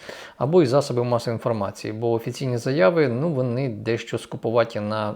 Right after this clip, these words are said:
детальну інформацію. І от Зеленський саме у виданні C N N підтвердив те, що минулих вихідних, коли саме відбувався заколот Пригожина на Росії, він зустрічався з керівником Центрального розвідувального управління Уільям Бернсом,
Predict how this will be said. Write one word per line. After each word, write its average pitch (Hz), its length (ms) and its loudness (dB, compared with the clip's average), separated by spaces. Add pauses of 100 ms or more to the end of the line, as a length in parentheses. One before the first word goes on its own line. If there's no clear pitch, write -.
детальну 113 540 -2
інформацію. 110 680 -4
І 143 60 0
от 160 140 4
Зеленський 135 600 -2
саме 123 300 -2
у 110 40 0
виданні 117 280 -2
C 127 200 -4
N 160 60 0
N 180 160 2 (540)
підтвердив 123 520 4
те, 160 200 2
що 127 220 -2
минулих 123 680 0
вихідних, 127 540 0
коли 117 200 0
саме 113 280 -2
відбувався 117 500 0
заколот 110 520 0
Пригожина 113 500 -2
на 110 100 -4
Росії, 147 460 -2 (480)
він 151 200 4
зустрічався 131 580 0
з - 80 -12
керівником 117 460 -2
Центрального 120 480 0
розвідувального 110 560 -2
управління 123 560 0
Уільям 113 520 -4
Бернсом, 139 440 0